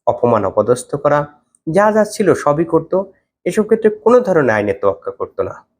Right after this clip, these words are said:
কিন্তু পাঁচই আগস্টের পরে বাংলাদেশে যে রেডিক্যাল পরিবর্তন হয়েছে, রাজনৈতিক চিন্তার পরিবর্তন হয়েছে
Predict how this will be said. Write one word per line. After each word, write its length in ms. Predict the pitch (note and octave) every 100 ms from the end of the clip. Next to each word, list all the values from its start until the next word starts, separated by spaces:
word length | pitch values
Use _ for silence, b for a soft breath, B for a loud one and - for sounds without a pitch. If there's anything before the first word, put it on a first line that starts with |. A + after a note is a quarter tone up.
| _ _
কিন্তু 140 | A#2
পাঁচই 320 | A#2+ A#2 - D#3+
আগস্টের 400 | C#3+ C#3+ - A2+ -
পরে 300 | A2 G#2+ C3+ D#3+
বাংলাদেশে 440 | C3+ B2 A#2+ - A2+
যে 140 | A2+
রেডিক্যাল 440 | G2+ G2 A2+ D#3+ D3+
পরিবর্তন 500 | A#2 B2+ D3+ - D3
হয়েছে, 300 | G2 G2+ - - _ _ _ _ _
রাজনৈতিক 500 | A2+ G#2 A2 B2 C#3
চিন্তার 280 | - C3 C3
পরিবর্তন 460 | - B2+ B2 B2 B2+
হয়েছে 300 | B2 A#2+ -